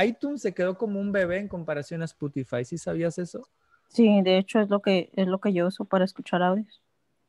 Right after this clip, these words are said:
Speaker 1: Sí, o sea, ya nadie usa iTunes, ya nadie usa Google Podcast, ya todos usamos Spotify. Es como el rey de la música. Entonces, hay que tener un podcast en Spotify.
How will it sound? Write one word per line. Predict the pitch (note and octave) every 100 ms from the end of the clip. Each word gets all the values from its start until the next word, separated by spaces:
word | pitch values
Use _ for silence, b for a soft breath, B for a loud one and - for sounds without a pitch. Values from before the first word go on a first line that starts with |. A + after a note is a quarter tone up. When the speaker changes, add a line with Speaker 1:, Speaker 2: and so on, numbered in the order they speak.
| _
Speaker 1:
Sí, | - G3
o | A#3
sea, | F3+ F3+
ya | F3+ G3+
nadie | A3 A#3 B3
usa | A3+ G3+ A3
iTunes, | G#3+ A#3+ G#3+ E3 -
ya | F#3 D3 F3+
nadie | G3 G#3+ A3
usa | A3 A3+ G3
Google | G3 G#3+ F#3+
Podcast, | F#3 F#3+ - F3+ D3
ya | E3+
todos | - A3 G#3
usamos | F3+ G3 F3+
Spotify. | E3 - E3+ F3+ - G#3 F#3+
Es | D#3+ - -
como | - F3+ D#3+
el | D3
rey | D#3+ G3
de | G3 E3
la | D3+
música. | E3 - D3+ C3+ C3+ b b b b
Entonces, | _ F#3+ F3
hay | F#3+ A#3+
que | D#4
tener | B3+ A3+ A#3
un | B3
podcast | - A3 A#3+ - E3+ D#3+ -
en | D3+
Spotify. | D3+ - A3 A3+ F3+ C#3 B2+